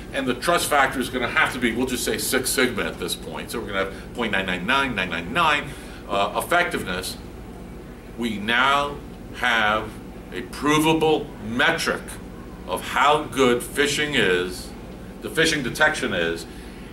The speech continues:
and what would happen if I installed this inside of a big corporation?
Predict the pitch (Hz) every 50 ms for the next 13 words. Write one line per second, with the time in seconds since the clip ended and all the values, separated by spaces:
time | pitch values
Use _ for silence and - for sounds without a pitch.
0 | - - 107 110 107 107 104 107 123 175 208 214 202 160 151 165 165 156 - 135
1 | 127 - 135 127 123 120 117 - - - 131 131 131 135 131 117 120 110 110 -
2 | - - 127 127 131 127 - - - 120 110 110 107 107 113 107 - 110 107 104
3 | 104 - - 101 90 80 - - 104 104 101 - 107 110 113 117 123 123 - -
4 | -